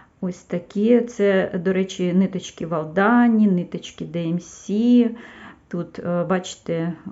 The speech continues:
ось і, м, листячко, бісер, мілхіл.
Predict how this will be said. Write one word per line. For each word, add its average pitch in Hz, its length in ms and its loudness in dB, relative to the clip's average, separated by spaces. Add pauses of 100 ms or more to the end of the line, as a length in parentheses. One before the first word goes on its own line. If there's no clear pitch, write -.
ось - 340 -12
і, 165 260 -8 (580)
м, 156 420 -10 (960)
листячко, 202 1040 0
бісер, 202 800 2
мілхіл. 185 680 -2